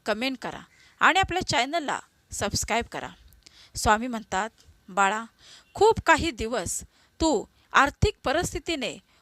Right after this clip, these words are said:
खूप चिंतित आहेस, खूप काळजीत आहेस, तुला तुझ्या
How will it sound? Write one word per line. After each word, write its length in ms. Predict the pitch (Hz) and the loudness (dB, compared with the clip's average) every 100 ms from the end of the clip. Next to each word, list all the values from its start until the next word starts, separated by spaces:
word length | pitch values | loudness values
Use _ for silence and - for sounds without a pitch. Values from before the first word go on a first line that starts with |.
| _ | _
खूप 220 | - 339 | 0 0
चिंतित 500 | - 233 226 294 302 | 0 -4 -2 -4 -2
आहेस, 440 | 180 185 - - - - _ _ | -2 -2 -10 -16 -18 -20 _ _
खूप 220 | - 415 - | 0 0 6
काळजीत 400 | 294 285 311 359 | 6 6 0 0
आहेस, 500 | 302 285 254 170 - - _ - | 0 0 -2 -4 -10 -16 _ -6
तुला 320 | 240 240 190 - _ _ | 2 4 2 -4 _ _
तुझ्या 280 | 277 262 311 | 0 6 6